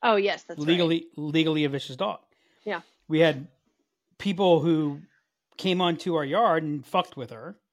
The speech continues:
Speaker 1: Yeah.
Speaker 2: And
Speaker 1: That's right.
Speaker 2: you know, so, so, like, we had to do a whole bunch of stuff.
Speaker 1: Yeah.
Speaker 2: Um, you know, she, I remember when I called one about, what was it? You know, we, we called, bec-, you know, some, someone literally came up to the top of our yard.
Speaker 1: Mm-hmm.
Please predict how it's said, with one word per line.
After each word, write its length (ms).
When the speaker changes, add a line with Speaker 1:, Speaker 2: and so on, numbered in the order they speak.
Speaker 1:
Yeah. 300
Speaker 2:
And 460
Speaker 1:
That's 200
right. 180
Speaker 2:
you 100
know, 140
so, 180
so, 160
like, 160
we 100
had 80
to 60
do 140
a 40
whole 160
bunch 220
of 60
stuff. 600
Speaker 1:
Yeah. 180
Speaker 2:
Um, 180
you 140
know, 60
she, 280
I 60
remember 260
when 140
I 80
called 280
one 340
about, 500
what 140
was 160
it? 100
You 120
know, 100
we, 140
we 140
called, 280
bec-, 120
you 140
know, 40
some, 280
someone 420
literally 400
came 280
up 140
to 100
the 60
top 280
of 120
our 120
yard. 400
Speaker 1:
Mm-hmm. 300